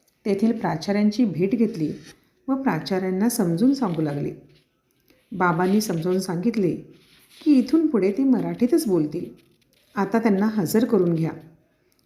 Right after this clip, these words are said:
मग प्राचार्यांना मराठीचा सराव जास्त करतील असे हमीपत्र देऊन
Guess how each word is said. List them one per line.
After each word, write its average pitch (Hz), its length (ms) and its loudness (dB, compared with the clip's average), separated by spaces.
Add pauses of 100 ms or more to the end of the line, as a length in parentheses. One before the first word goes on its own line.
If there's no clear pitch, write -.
(160)
मग 294 300 4
प्राचार्यांना 208 580 -2
मराठीचा 196 440 0
सराव 190 320 -4
जास्त 190 420 -2
करतील 170 400 -2 (400)
असे 233 200 2
हमीपत्र 240 580 2
देऊन 165 340 2